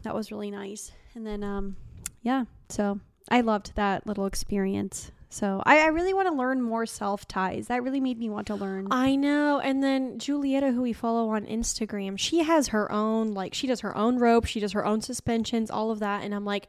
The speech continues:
Speaker 2: if she can be a self-sufficient queen with rope, so can I.
Speaker 1: Exactly. I
Speaker 2: So,
Speaker 1: just
Speaker 2: like,
Speaker 1: gotta
Speaker 2: we
Speaker 1: find
Speaker 2: just
Speaker 1: good
Speaker 2: need to
Speaker 1: rope.
Speaker 2: learn. We just
Speaker 1: Yeah.
Speaker 2: need to learn.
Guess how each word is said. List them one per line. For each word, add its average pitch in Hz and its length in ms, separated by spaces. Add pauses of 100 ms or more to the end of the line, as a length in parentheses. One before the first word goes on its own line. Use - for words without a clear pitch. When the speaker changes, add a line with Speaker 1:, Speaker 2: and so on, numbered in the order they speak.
(400)
Speaker 2:
if 240 200
she 277 500
can 262 180
be 247 160
a 233 80
self-sufficient 233 720
queen 214 340
with 208 160
rope, 208 300
so 202 240
can 196 160
I. 160 340
Speaker 1:
Exactly. 196 680 (180)
I 226 40
Speaker 2:
So, - 40
Speaker 1:
just 240 80
Speaker 2:
like, 233 100
Speaker 1:
gotta 233 60
Speaker 2:
we 277 60
Speaker 1:
find 233 100
Speaker 2:
just 269 80
Speaker 1:
good 311 60
Speaker 2:
need 285 80
to 269 100
Speaker 1:
rope. 196 100
Speaker 2:
learn. 180 460
We 214 120
just 214 120
Speaker 1:
Yeah. 202 120
Speaker 2:
need 196 40
to 196 80
learn. 180 340